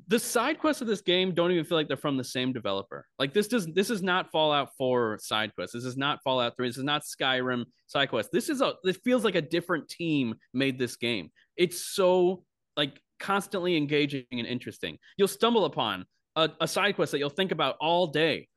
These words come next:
And the Ryujin, <laughs> Vanguard, um, Crimson Fleet, and the Collective, uh, uh, uh, what, uh, what's,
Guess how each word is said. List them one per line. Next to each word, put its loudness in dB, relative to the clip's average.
And 2
the 2
Ryujin, 2
<laughs> -18
Vanguard, 2
um, 0
Crimson 0
Fleet, 2
and -2
the 2
Collective, -2
uh, 0
uh, -8
uh, -4
what, -6
uh, -2
what's, -8